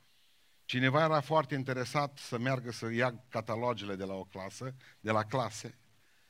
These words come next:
și să vadă cine a avut zece. Pentru că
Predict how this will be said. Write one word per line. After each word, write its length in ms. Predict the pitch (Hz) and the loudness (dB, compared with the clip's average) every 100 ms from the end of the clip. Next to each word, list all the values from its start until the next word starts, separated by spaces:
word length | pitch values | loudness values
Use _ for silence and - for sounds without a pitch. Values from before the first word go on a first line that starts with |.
| _ - | _ -12
și 80 | 113 | -6
să 140 | - | -2
vadă 280 | 123 151 139 | 4 4 2
cine 260 | - 151 143 | -2 0 2
a 40 | |
avut 240 | 127 131 | 0 0
zece. 420 | 117 123 - - - - _ _ _ _ _ _ _ _ _ _ _ _ _ _ _ _ _ _ _ _ _ _ _ _ _ _ _ _ - _ _ - | 2 2 0 -8 -14 -20 _ _ _ _ _ _ _ _ _ _ _ _ _ _ _ _ _ _ _ _ _ _ _ _ _ _ _ _ -20 _ _ -2
Pentru 280 | 120 120 123 | 0 0 -4
că 420 | 131 135 131 | 2 4 4